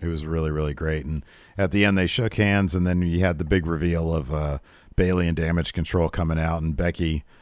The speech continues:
you know, had Bianca's back here. Uh, but no, the actual match itself was just really phenomenal stuff. And I don't remember how soon it was into the match or how deep the match was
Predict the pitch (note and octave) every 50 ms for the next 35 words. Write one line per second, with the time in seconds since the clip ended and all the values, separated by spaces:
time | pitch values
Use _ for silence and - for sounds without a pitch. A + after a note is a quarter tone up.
0 | - _ - F2 F2 E2+ E2 D#2 F#2 F2 E2+ D#2 D2+ F2 F2 F2 F2 E2 - -
1 | D#2+ C#2 C2+ F2+ E2+ E2 D#2+ - - F2+ D#2+ D2+ D#2 D#2 - - - - - -
2 | - - F#2+ F#2 F#2 G2 G2+ G#2 B2+ A2+ A2+ B2 A2+ G2+ F#2 G2+ G#2 G#2+ G#2+ A2
3 | - - A2+ G2 G2+ G2 F#2+ - F#2 D#2+ - - G2 F2+ F2 - - F#2 E2+ D2+
4 | F2+ - - G2+ F#2+ F#2 E2+ - G2 F2+ F2 F2 F2 E2+ E2+ E2 - - G#2 F2+
5 | - - F#2 G#2 B2 C#3+ C3+ C3 B2+ A#2 G#2 F#2 F#2+ G2 G2 - - - - -
6 | - - B2+ A#2+ A2+ F#2+ F2 F#2 F#2 E2+ E2 F#2+ D2+ D2+ E2 E2 F2 F2+ F2 E2+
7 | D#2+ - - E2 D#2+ D#2 F2 F2+ E2 D2 F#2 F#2 F2 - E2+ E2 E2+ E2 D2+ -
8 | - E2+ F2 E2+ E2 D2+ -